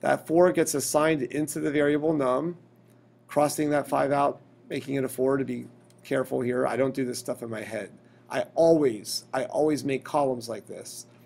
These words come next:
on A P exam multiple choice questions especially. Then we execute the line of code dum plus equals one. Now what dummy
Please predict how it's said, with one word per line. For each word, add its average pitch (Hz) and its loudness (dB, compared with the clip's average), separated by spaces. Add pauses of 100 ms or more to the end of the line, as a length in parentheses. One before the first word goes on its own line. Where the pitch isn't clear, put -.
(120)
on 131 -4
A 147 0
P 160 0
exam 151 -2
multiple 143 -2
choice 156 0
questions 156 -2
especially. - -4 (800)
Then 190 8
we 208 10
execute 190 4
the 175 4
line 165 6
of 160 0
code 156 4
dum 160 4
plus 151 2
equals 143 -2
one. 143 2 (540)
Now 180 6
what 262 8 (2250)
dummy 143 2